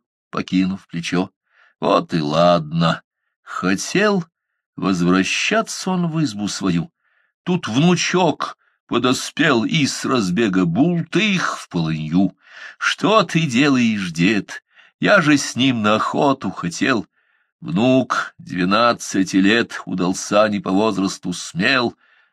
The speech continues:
только ахнул старик, не успел даже прянуть вперёд, а течение вмиг утянуло мальчонку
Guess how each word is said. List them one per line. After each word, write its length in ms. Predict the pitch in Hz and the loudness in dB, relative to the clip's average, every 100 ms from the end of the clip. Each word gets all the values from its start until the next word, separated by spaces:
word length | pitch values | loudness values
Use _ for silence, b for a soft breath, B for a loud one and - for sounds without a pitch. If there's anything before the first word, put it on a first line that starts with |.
| _ - | _ -8
только 340 | - 85 87 82 87 143 156 | -4 -2 0 0 2 4 2
ахнул 480 | 147 - 147 143 127 | 2 -2 -2 -4 -4
старик, 680 | - - 113 104 - - - _ _ _ _ _ - | -8 -6 -4 -2 -4 -8 -18 _ _ _ _ _ -14
не 120 | 78 | -10
успел 420 | 76 - - 90 | -10 -10 -2 0
даже 280 | 82 82 78 _ | 0 -2 -6 _
прянуть 540 | - 147 120 160 151 147 | -8 -2 0 0 0 -6
вперёд, 640 | - - 117 110 135 - _ _ _ _ _ _ - | -10 -4 0 0 -2 -8 _ _ _ _ _ _ 0
а 200 | 87 107 | 2 2
течение 880 | - 95 87 92 95 92 87 82 80 | 0 -4 -2 2 4 4 4 0 -2
вмиг 760 | 76 73 80 98 92 - - - | -6 -4 0 0 0 -6 -16 -10
утянуло 680 | 78 - 76 80 139 151 143 | -10 -8 -6 -2 -2 -2 -6
мальчонку 800 | 139 139 - 107 113 - - | -6 -6 -4 -4 -8 -12 -20